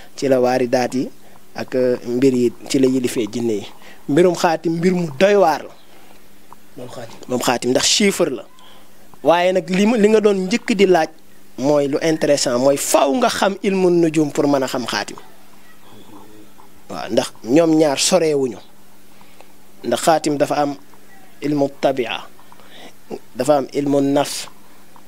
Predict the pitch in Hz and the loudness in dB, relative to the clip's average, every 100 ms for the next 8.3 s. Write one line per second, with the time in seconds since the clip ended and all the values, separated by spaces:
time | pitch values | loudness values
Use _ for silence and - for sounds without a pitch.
0 | - - - - - - 151 147 139 143 | -16 -16 -18 -16 -16 -2 2 2 4 2
1 | 120 143 147 - 151 147 147 143 - 147 | 4 4 4 2 2 4 2 2 -2 0
2 | 143 147 135 127 123 143 123 - - - | 2 4 2 0 0 0 -4 -12 -8 0
3 | 127 - 131 - 135 120 117 - 65 - | 0 0 -4 0 -2 0 -4 -4 -8 -10
4 | - - - - - - - - - - | -16 -18 -18 -18 -18 -18 -18 -18 -18 -18
5 | - - - - - 143 120 131 160 156 | -18 -18 -18 -12 -4 -4 0 2 4 6
6 | 156 165 - 156 147 147 151 147 - 165 | 6 4 2 2 4 4 4 4 4 4
7 | 160 - 156 139 - 147 151 170 175 147 | 4 2 0 0 -2 0 0 2 2 4
8 | 147 143 - | 2 2 0